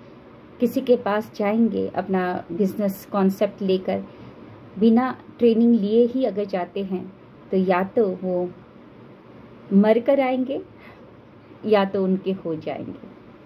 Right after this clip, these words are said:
आप समझ रहे हैं कि मैं क्या कहना चाहती हूँ। तो इन तीनों पड़ाव में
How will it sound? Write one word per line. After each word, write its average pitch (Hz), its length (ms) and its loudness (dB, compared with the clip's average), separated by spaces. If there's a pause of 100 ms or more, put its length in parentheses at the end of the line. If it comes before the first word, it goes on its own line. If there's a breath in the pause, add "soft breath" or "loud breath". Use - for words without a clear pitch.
(120)
आप 180 100 -2
समझ 160 440 -4
रहे 175 100 0
हैं 165 100 -6
कि 190 60 -8
मैं 185 140 -4
क्या 151 160 -8
कहना 156 340 -10
चाहती - 420 -12
हूँ। - 140 -14 (1600)
तो 185 200 2 (340)
इन 254 180 6
तीनों 277 400 2
पड़ाव 220 400 -2
में 196 280 -4